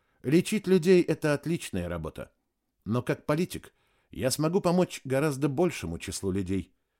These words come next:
Я прошу твоего благословения, Хилодзен, и покровительства клана». Поначалу все молчали.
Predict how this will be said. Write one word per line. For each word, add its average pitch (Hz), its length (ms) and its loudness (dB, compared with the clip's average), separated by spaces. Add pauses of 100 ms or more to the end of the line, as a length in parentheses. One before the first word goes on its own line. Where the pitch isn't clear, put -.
(120)
Я 143 220 0
прошу 175 320 0
твоего 170 340 4
благословения, 156 760 0
Хилодзен, 98 640 -2 (320)
и 190 100 -2
покровительства 156 800 -2
клана». 82 360 -6 (920)
Поначалу 98 520 -2
все 101 200 -6
молчали. 95 540 -6